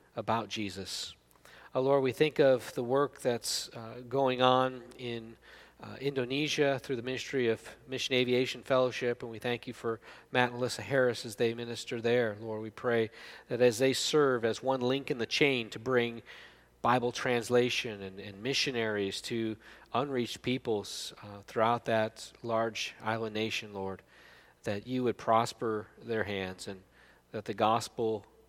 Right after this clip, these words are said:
and your word would go out powerfully. Lord, we pray for the work of our, uh, the gospel in our lives and in our homes.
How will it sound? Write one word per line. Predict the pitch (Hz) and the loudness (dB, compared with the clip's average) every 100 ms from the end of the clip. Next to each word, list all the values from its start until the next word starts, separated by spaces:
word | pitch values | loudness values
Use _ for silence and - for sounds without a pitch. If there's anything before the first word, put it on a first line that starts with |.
| _ | _
and | 113 104 | -14 -6
your | 135 | -4
word | 123 127 110 | 2 2 2
would | 101 | 0
go | 101 104 | 2 4
out | 101 101 | 6 4
powerfully. | 101 98 98 - 98 - _ _ _ _ - - - - - | 2 0 0 -8 -14 -16 _ _ _ _ -20 -20 -20 -20 -2
Lord, | 147 156 143 | 6 8 8
we | 139 131 | 4 2
pray | 127 - 160 151 151 | -2 0 6 8 6
for | - 143 120 117 117 117 | 2 2 4 4 2 -2
the | 120 | -4
work | 120 131 135 - | 2 2 2 0
of | 120 110 - - - - _ - | 0 0 -6 -16 -18 -20 _ -4
our, | 107 107 101 - _ _ - - - _ _ _ | -2 0 -2 -6 _ _ -20 -20 -20 _ _ _
uh, | - 95 - _ _ _ - | -20 -20 -20 _ _ _ -10
the | 113 | 4
gospel | 120 123 123 - 120 | 8 8 6 0 0
in | 110 107 | 0 2
our | 117 127 | 4 6
lives | 117 123 131 - | 6 4 0 -4
and | 117 107 | -8 -8
in | 104 | -8
our | 98 | -8
homes. | 90 131 127 127 127 - - | -4 -2 -2 -4 -8 -8 -8